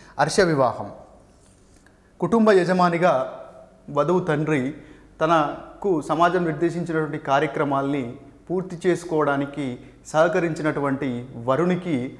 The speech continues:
తన కూతుర్నిచ్చి వివాహం చేసినట్టయితే అలాంటి వివాహాన్ని అర్ష వివాహం అంటాం. సింపుల్గా ఆ వ్యక్తి ఒక యజ్ఞాన్ని నిర్వర్తించాలి.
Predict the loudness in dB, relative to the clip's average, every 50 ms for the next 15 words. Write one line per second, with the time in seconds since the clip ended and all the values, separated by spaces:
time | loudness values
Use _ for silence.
0 | -8 -2 0 2 2 2 0 -2 -2 -2 0 0 -2 0 -2 -2 -4 -4 -4 -4
1 | 0 2 2 2 0 0 -4 -6 -6 -8 -6 -6 -8 -8 -6 -4 -6 -4 -2 -2
2 | -2 -2 -2 -4 -8 -12 -18 -20 -20 -20 -20 _ _ -10 -2 0 2 2 2 2
3 | 2 2 4 4 4 2 0 0 0 0 -2 -2 -4 -6 -6 -4 -4 -4 0 2
4 | 2 4 4 4 4 2 0 -2 -2 -4 -4 -4 -4 -6 -4 -2 0 0 2 4
5 | 4 4 4 2 0 -4 -10 -14 -18 -18 -4 0 2 2 4 2 0 0 2 2
6 | 2 4 2 2 2 4 4 4 4 2 2 2 2 2 0 -2 -6 -6 -6 -6
7 | -6 -6